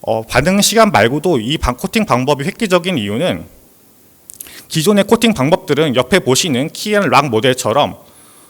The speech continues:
우리가 코팅하고자 하는 물체와 코팅해야 되는, 어, 코팅 막에 들어가는 재료가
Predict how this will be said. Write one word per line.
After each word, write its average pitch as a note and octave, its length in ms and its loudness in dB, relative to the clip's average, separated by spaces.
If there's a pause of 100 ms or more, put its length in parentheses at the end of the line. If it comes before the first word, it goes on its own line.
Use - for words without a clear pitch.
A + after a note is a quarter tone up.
(300)
우리가 D#3+ 640 4
코팅하고자 G#3+ 480 4
하는 E3+ 160 0
물체와 C3 720 2
코팅해야 G#3+ 480 0
되는, D#3+ 280 -4 (100)
어, G2 280 -2
코팅 F#3 520 -4
막에 D3+ 260 2
들어가는 C3 480 0
재료가 A#2+ 680 0